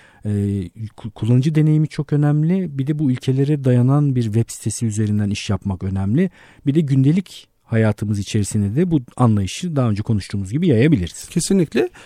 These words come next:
Speaker 2: Son bir belki aklıma şimdi gelen bir örnek. Bazen mesela bir beklentimiz olsun o üründen, o bilgi sistemden, bilgisayardan diyelim ki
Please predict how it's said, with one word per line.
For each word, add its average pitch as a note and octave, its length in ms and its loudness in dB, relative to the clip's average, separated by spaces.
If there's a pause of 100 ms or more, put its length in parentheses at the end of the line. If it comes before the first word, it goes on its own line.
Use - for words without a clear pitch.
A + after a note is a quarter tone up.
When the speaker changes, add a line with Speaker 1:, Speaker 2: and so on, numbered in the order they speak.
Speaker 2:
Son B3 340 4
bir A#3+ 140 4
belki G#3+ 280 6
aklıma G3+ 280 4
şimdi G3 280 2
gelen D#3 320 4
bir D3 80 2
örnek. D3+ 440 2 (420)
Bazen A#3+ 560 4 (180)
mesela D#3+ 380 0 (340)
bir F#3 240 4 (140)
beklentimiz F3+ 540 6
olsun B2+ 260 6
o B2 140 6
üründen, A#2+ 480 6
o B2 260 2
bilgi B2 280 4
sistemden, B2 640 2
bilgisayardan A#2 760 2
diyelim A2+ 260 -2
ki B3+ 280 -2